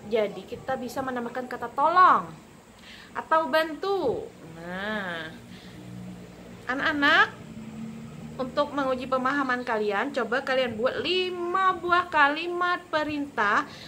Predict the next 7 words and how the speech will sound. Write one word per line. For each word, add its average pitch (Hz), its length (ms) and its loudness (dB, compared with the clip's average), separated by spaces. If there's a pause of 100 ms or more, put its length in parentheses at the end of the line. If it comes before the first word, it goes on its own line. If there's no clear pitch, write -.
(180)
dengan 403 560 0
yang, 381 240 0 (160)
dengan 370 400 -2
kata-kata 339 560 2
sopan 311 480 4 (960)
dan 415 400 6 (240)
diakhiri 330 1120 2